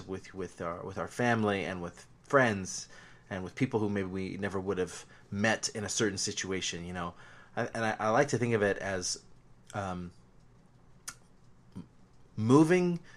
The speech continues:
creates opportunity for ourselves and for others.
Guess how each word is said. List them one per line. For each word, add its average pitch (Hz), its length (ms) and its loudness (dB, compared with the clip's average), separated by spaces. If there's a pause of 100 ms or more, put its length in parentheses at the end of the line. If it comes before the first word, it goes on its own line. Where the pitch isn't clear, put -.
(240)
creates 117 500 4
opportunity 104 840 -2 (1800)
for 95 240 2
ourselves - 640 -6
and 87 160 -8
for - 160 -6
others. - 480 -8